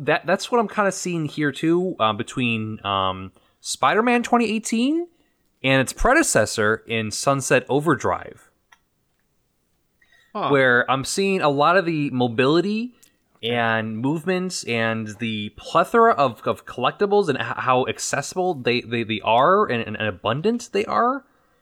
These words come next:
Speaker 1: Um, and, and, and just the, the wide variety of, of gadgets and, um, how, how, how to, you know, finish off enemies, so, so to speak. That, that, that w-, wide variety of, of, of, like, the, that open world kind of design and, and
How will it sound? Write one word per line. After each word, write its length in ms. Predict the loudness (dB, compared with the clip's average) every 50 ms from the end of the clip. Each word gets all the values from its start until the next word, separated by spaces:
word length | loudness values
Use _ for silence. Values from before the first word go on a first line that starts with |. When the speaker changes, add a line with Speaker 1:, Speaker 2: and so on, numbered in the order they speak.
| _ _ _ _ _ _ _
Speaker 1:
Um, 540 | -2 0 0 2 0 0 -2 -4 -8 -10 -10 -8
and, 120 | -6 -4 -4
and, 220 | -4 -4 -4 -4
and 340 | -4 -2 -2 -2 -2 -2 -2
just 200 | -2 -4 -4 -2
the, 100 | -2 0
the 240 | 0 0 -2 -2 -2
wide 380 | -2 0 2 2 2 2 0
variety 520 | -2 0 2 2 2 2 0 -2 -4 -4 -2
of, 220 | -2 -2 -2 -2 -4
of 320 | -6 -8 -8 -8 -12 -18 -20 _ _ _ _ -4
gadgets 680 | -2 0 0 0 0 -2 -4 -4 -4 -6 -10 -12 -10
and, 600 | -10 -8 -8 -6 -6 -6 -8 -8 -10 -12 -16 -16 -14
um, 520 | -12 -10 -8 -8 -8 -10 -10 -12 -16 -18 _ _ _ _ _ _ _ _
how, 280 | -10 -4 -2 -2 -2
how, 220 | 0 -2 -4 -2 -2
how 160 | 0 -2 -2
to, 520 | -2 -4 -6 -4 -4 -4 -4 -6 -8 -10 -12
you 60 | -12
know, 220 | -12 -12 -12 -14 -16 _ _ _ _ _
finish 260 | -4 -4 -4 -2 0
off 160 | 0 0 0 0
enemies, 340 | -2 -2 -2 -2 -4 -4
so, 100 | -6 -8
so 160 | -6 -4 -4 -6
to 40 | -6
speak. 380 | -6 -8 -8 -10 -10 -12 _ _ _ _ _ _ _ _ _ _ _ _ _
That, 140 | -8 -6 -4 -2
that, 120 | -2 -2
that 180 | -2 -4 -4 -6
w-, 200 | -6 -6 -6 -2
wide 220 | -2 -2 -2 -2
variety 520 | -2 -2 0 2 2 2 2 0 -2 -2 -2
of, 100 | -2 -2
of, 140 | -4 -4 -4
of, 160 | -6 -4 -2
like, 160 | -4 -4 -2
the, 120 | -4 -4
that 180 | -2 -2 -2 -2
open 300 | -2 -4 -4 -4 -6 -4
world 520 | 0 2 4 4 4 4 2 0 -2 -6 -10
kind 200 | -8 -6 -6 -6
of 100 | -6 -6
design 760 | -8 -10 -10 -6 -2 0 0 2 2 0 -2 -4 -6 -10 -12 -12
and, 140 | -12 -12 -12
and 140 | -12 -14